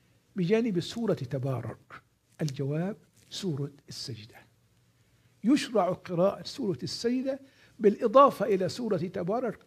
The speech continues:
قبل النوم، في حديث الترمذي عن أبي هريرة أن النبي صلى الله عليه وسلم قال:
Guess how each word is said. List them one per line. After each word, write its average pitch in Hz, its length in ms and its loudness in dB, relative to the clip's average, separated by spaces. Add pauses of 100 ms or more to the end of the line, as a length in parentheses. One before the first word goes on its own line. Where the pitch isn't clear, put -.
قبل 190 360 -2
النوم، 156 560 2 (1300)
في 175 120 -2
حديث 226 640 2 (800)
الترمذي 165 760 -2 (500)
عن 123 200 -8
أبي 165 340 -4
هريرة 214 500 4 (500)
أن 247 160 6
النبي 254 460 6
صلى 208 260 -2
الله 180 400 0
عليه 180 260 -2
وسلم 151 460 -4
قال: 185 460 -4